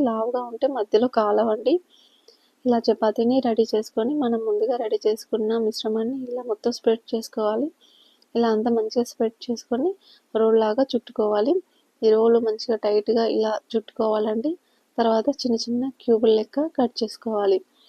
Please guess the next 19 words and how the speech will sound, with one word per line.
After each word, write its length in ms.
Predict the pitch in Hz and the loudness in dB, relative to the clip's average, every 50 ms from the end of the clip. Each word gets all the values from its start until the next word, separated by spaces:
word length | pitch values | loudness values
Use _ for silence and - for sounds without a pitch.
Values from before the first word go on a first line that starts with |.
| _ _ _ _ _ _ _ _ _ _ _ _ _ - - | _ _ _ _ _ _ _ _ _ _ _ _ _ -6 -2
ఇలా 180 | 233 240 240 233 | 0 2 2 0
చిన్న 200 | 233 240 233 226 | 0 0 -2 0
చిన్న 200 | - 233 233 226 | 0 0 0 0
క్యూబులు 340 | - - 240 226 214 226 226 | 0 2 2 4 4 4 4
కట్ 220 | - 254 247 - | 2 0 -4 -2
చేసుకొని 440 | - 247 240 226 - - 240 247 311 339 | -2 -2 -2 -2 -2 -4 -2 0 0 0
ఒక్కొక్క 300 | 277 - - 240 - 240 - | 0 0 -2 -4 -6 -6 -8
క్యూబ్ 280 | _ _ - 240 233 233 | _ _ -4 -2 0 0
తీసుకుంటూ 460 | 233 226 - - - 240 247 247 359 | -2 -2 -2 -2 -4 -2 2 4 2
చిన్న 320 | 349 359 - 247 254 262 247 | 2 2 0 -4 -2 -2 -4
పూరీలాగా 640 | 240 - 247 233 240 240 233 247 226 220 226 254 | -2 0 2 4 4 4 4 2 0 -2 0 2
ఒత్తుకోవాలి. 640 | 233 214 208 - 240 - 226 214 208 208 214 233 311 381 - _ _ _ _ - - - _ _ _ - | 2 2 2 0 -6 -4 -2 -2 0 0 0 -2 -2 -4 -6 _ _ _ _ -20 -20 -20 _ _ _ -2
మళ్ళీ 220 | 220 220 233 247 | 0 2 4 4
దానిపైన 400 | 233 233 233 233 226 233 233 254 311 | 4 4 2 0 -4 -6 -6 -4 -2
కొంచెం 380 | 302 262 233 220 226 - 233 220 | 0 0 0 0 0 -2 -2 0
నెయ్యి 300 | 214 214 214 214 247 226 | 0 0 0 0 0 0
ఇలా 200 | 220 220 220 208 196 | 2 0 0 0 -2
అప్లై 280 | 202 214 _ - 226 233 | -4 -6 _ -2 -2 0
చేసుకొని 520 | 240 240 226 214 - - 240 240 269 | 0 -2 -2 -2 -4 -4 -4 -2 -2